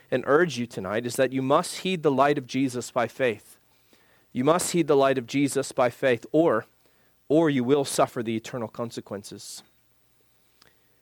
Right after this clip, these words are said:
We must heed the light of Jesus by faith or suffer the eternal consequences. He'll use the language of light and of sight.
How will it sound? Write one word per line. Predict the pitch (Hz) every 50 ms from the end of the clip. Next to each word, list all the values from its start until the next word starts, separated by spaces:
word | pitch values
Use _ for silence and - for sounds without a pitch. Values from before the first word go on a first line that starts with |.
| _ _ _
We | - 156
must | 196 185 - -
heed | 208 214
the | 165 190
light | 175 185 196 196
of | 185 160
Jesus | 143 180 202 196 156 180 165 -
by | - 151 135
faith | - - - 185 165 160 180 170 -
or | 175 143
suffer | - - - 196 185 - 175 151
the | 143 139
eternal | 135 - - - 175 165 156 143 139 127 _ _ _ _ _ _ _ _ _ _ -
consequences. | - 160 151 151 - 147 - - 139 131 120 - - 113 - - - - - - - _ _ _ _ _ _ _ _ _ _ _ _ _ _ _ _
He'll | _ - 170 170
use | 196 208 254 - -
the | 233
language | 196 180 170 170 170 160 151 -
of | 143 131
light | 147 165 185 170 139 - - - - _ _ -
and | - 131 131
of | -
sight. | - - - 170 156 139 - - -